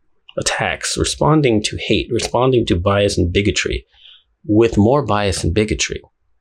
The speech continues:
might be, in certain contexts,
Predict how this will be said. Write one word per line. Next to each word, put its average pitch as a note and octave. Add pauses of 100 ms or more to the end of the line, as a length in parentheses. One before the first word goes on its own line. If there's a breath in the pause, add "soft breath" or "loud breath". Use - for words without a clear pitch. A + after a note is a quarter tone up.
(680)
might A2
be, A2+
in F#2
certain A#2+
contexts, G2